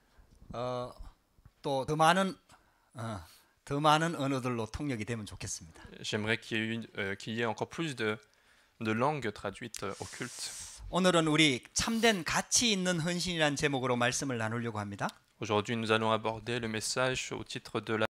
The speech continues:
Speaker 2: dévotion qui a la vraie valeur.
Speaker 1: 우리 이천이십일 년을 시작하면서 우리 여호와로 쉬지 못하시게 하라는, 어, 제목을 붙잡았습니다.
Speaker 2: En commençant l'année deux mille vingt et un, nous avions,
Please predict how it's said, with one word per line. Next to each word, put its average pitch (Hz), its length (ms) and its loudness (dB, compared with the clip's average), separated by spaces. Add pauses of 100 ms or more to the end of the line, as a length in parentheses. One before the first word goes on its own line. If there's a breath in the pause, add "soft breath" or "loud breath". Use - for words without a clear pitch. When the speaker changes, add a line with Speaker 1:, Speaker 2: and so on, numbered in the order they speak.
(120)
Speaker 2:
dévotion 131 680 -2
qui - 120 -8
a 117 80 2
la 110 120 4
vraie 120 180 0
valeur. 98 300 0 (320 loud breath)
Speaker 1:
우리 147 200 2
이천이십일 208 600 2
년을 202 240 4
시작하면서 165 960 0 (440)
우리 123 380 -2 (220)
여호와로 156 400 6
쉬지 202 320 0
못하시게 156 540 -4
하라는, 139 500 -2 (240)
어, 104 240 -10 (160)
제목을 123 380 -2
붙잡았습니다. 120 760 -4 (280)
Speaker 2:
En 107 100 -2
commençant 110 480 0
l'année 113 260 2
deux 113 140 -2
mille 113 100 0
vingt 117 240 -4
et 131 40 0
un, 135 100 -2
nous 123 240 -4
avions, 120 380 -2